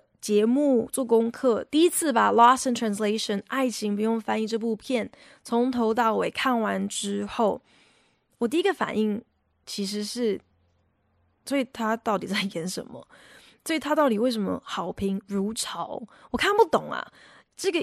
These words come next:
以区区四百万的制作预算，呃，的电影，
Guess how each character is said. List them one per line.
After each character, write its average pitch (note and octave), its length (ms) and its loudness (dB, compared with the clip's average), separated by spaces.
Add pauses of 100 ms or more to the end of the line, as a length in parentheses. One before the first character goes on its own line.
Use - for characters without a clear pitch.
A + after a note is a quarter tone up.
(120)
以 B3+ 280 0
区 F4+ 300 0
区 F4 180 -2
四 E4+ 340 2
百 G3 220 2
万 C#4 140 6
的 A#3 100 2
制 C#4+ 220 -2
作 B3+ 360 2 (360)
预 C#4+ 220 2
算， G#3+ 460 0 (520)
呃， E3 240 -10
的 F3+ 160 -4
电 D4+ 240 2
影， A#2+ 360 -8